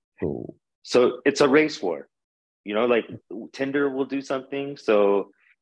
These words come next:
Speaker 2: um, hackers will figure out how to get over those bridges. You know what I mean? And then, and the thing is, each marketing technique and strategy, it, one might work for one model,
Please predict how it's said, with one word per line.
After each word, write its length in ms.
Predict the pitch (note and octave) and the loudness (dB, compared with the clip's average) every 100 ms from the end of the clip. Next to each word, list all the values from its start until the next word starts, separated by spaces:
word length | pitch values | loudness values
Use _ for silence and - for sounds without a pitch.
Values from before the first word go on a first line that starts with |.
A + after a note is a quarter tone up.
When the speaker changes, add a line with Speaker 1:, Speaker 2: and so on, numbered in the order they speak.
| - | -6
Speaker 2:
um, 720 | G2 G2 F#2 F2+ F2 F2 E2+ - - | -2 0 -2 -4 -6 -10 -14 -16 -14
hackers 460 | G2+ A#2 A#2+ C3+ A#2 | -2 0 0 -4 -6
will 120 | G2+ | -8
figure 320 | G#2+ G#2 G#2 | -4 -2 0
out 280 | G2 F#2 G#2 | 0 0 0
how 140 | G#2+ | 0
to 100 | G2+ | 0
get 160 | F#2+ F#2+ | -4 -8
over 240 | F2+ E2+ | -8 -10
those 220 | F2 E2+ - | -12 -12 -12
bridges. 420 | D#2+ D2+ D2 - | -12 -12 -20 -12
You 60 | |
know 80 | F#2 | -4
what 100 | F#2+ | -2
I 60 | F#2+ | -2
mean? 200 | F#2+ A2+ _ _ _ _ _ _ - | -2 -8 _ _ _ _ _ _ -4
And 140 | G#2 | 2
then, 120 | A#2+ - | 2 2
and 160 | A#2 | 2
the 80 | C3 | 2
thing 240 | C3 C#3+ D3 | 4 2 4
is, 300 | C#3+ C3 - C#3+ | 2 0 -10 -6
each 260 | D3+ - | -6 -4
marketing 460 | B2 B2+ C3 D3 C#3+ | 0 0 0 -6 -4
technique 480 | - C3 C3 C3+ B2 | -4 -4 -4 -8 -10
and 80 | |
strategy, 640 | - A#2 A2+ A#2+ B2 D#3 B2+ | -6 0 2 2 -2 -4 -4
it, 60 | G#2 - _ _ - | -6 -16 _ _ -10
one 320 | G2 C3+ D3 | 0 0 2
might 220 | D3 A#2+ | -2 -2
work 260 | G#2 C#3 - | -4 -4 -4
for 100 | B2 | -6
one 260 | G#2 B2 | -4 -4
model, 480 | B2 A2 B2+ D3+ E3 | -2 0 0 -2 -6